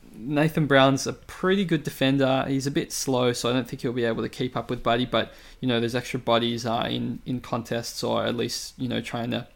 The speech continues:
stand in front of him so to block his run, um, you know,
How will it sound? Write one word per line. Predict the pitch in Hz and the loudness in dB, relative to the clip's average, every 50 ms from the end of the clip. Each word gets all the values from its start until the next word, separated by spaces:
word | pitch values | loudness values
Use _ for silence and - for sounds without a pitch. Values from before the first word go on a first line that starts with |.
| _ - | _ -14
stand | - - - - 113 110 113 | -10 -8 -2 0 2 2 2
in | 117 113 | 0 -4
front | - - 117 117 117 | -4 -4 -4 -2 -2
of | 117 | -2
him | 117 113 117 127 - - - - | -2 -4 -4 -6 -8 -16 -20 -18
so | - - - 127 95 | -12 -8 -6 -6 -6
to | - - 127 | -6 -8 -10
block | 120 120 117 117 - - | -4 -2 -2 -2 -2 -4
his | 123 113 113 | -8 -6 -4
run, | 117 113 113 110 113 113 - - - | -2 -2 -2 -2 -4 -6 -8 -12 -12
um, | - 120 117 120 113 113 113 117 113 - - - - | -12 -10 -8 -8 -6 -6 -8 -8 -10 -14 -18 -16 -12
you | - 120 | -10 -8
know, | 113 117 113 | -8 -8 -8